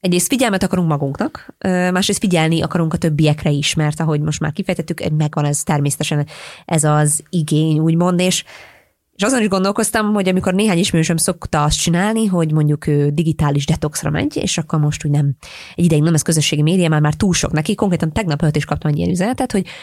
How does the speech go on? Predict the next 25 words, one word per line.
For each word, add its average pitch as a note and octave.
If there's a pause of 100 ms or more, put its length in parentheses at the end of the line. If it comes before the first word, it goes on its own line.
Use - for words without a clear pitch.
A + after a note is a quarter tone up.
(160)
Ildi, A#3+
nem G#3+
fogsz E3+
elérni D3+
Instán, A#3
mert E3+
most D#3
törlöm D#3+
az C#3+
Instámat, D#3
mert D3
nem E3+
tesz D3
jót D3
a -
mentális D3
egészségemnek, E3+
WhatsAppon F3+
tudsz D#3+
elérni. D#3+ (420)
Úgyhogy -
kaptam F3
egy D3
ilyen D3+
üzenetet, G#3